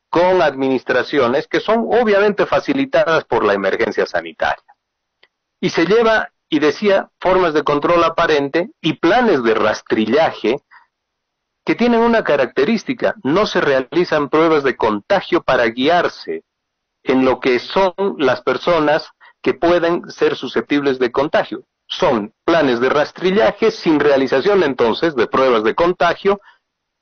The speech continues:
donde lo que únicamente es importante es la sintomatología general de quien tiene la apariencia de poder estar infectado. Esto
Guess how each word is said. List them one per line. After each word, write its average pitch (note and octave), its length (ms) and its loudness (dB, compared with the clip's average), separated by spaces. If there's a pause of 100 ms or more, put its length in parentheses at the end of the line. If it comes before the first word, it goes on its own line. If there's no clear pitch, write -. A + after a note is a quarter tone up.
donde E3+ 560 2
lo D#3 160 2
que E3 120 0
únicamente F3 840 2
es D3+ 140 -2
importante F3+ 640 0
es E3+ 80 2
la C#3+ 160 0
sintomatología B2 1400 0
general C3 460 0
de C3 120 0
quien C3+ 260 -2
tiene D#3 260 0
la B2+ 140 2
apariencia C3 600 0
de A#2 120 0
poder A#2+ 340 2
estar A#2 380 -2
infectado. E2+ 640 -6
Esto C4 480 -2